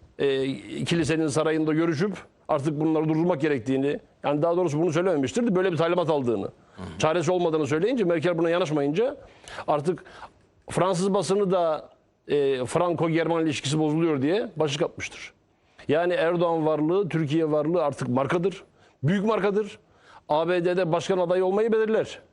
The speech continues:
Speaker 1: Almanya ve Fransa'nın, yaşlı Avrupa'nın arasını açar, bozar. Çünkü bu neyi gösteriyor? Bu artık kökü derinlere inmiş, Cihan Şimul Türk Devleti'nin yeniden büyümesidir.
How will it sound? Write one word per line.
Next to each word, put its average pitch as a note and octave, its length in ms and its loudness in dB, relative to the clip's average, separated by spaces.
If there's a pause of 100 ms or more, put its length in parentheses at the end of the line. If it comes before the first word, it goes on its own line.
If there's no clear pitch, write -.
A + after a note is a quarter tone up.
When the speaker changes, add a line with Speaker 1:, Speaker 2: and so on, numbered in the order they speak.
(580)
Speaker 1:
Almanya F#3 540 2
ve F#3 100 0
Fransa'nın, F3+ 480 0
yaşlı D#3+ 420 0
Avrupa'nın F#3 760 0 (340)
arasını E3 340 2
açar, F#3 440 -2 (500)
bozar. G3+ 380 0 (160)
Çünkü E3+ 320 0
bu F3+ 200 0 (180)
neyi F#3 160 2
gösteriyor? G#3 540 0 (240)
Bu F#3 160 2
artık D#3+ 280 -2 (240)
kökü D#3 280 0
derinlere D#3 480 2
inmiş, F#3 520 0 (320)
Cihan D#3+ 380 2
Şimul E3+ 600 0
Türk D#3+ 240 -2
Devleti'nin D3+ 440 0
yeniden F3+ 440 0
büyümesidir. G#2 580 -2